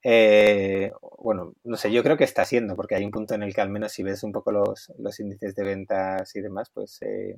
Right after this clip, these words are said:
son bastante espectaculares. Eh,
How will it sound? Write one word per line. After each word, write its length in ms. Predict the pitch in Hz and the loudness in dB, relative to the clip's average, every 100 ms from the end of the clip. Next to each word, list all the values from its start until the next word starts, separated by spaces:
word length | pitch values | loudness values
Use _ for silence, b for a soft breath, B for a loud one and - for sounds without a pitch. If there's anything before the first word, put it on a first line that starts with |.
| _ _ | _ _
son 300 | - 98 92 | -12 -8 -6
bastante 320 | 95 107 104 | -6 -4 -4
espectaculares. 800 | - 104 110 95 98 117 120 _ B B B B B _ | -2 0 0 2 0 -2 -4 _ B B B B B _
Eh, 1040 | 143 123 110 101 101 98 95 92 92 95 | 2 6 8 8 8 6 4 2 0 -4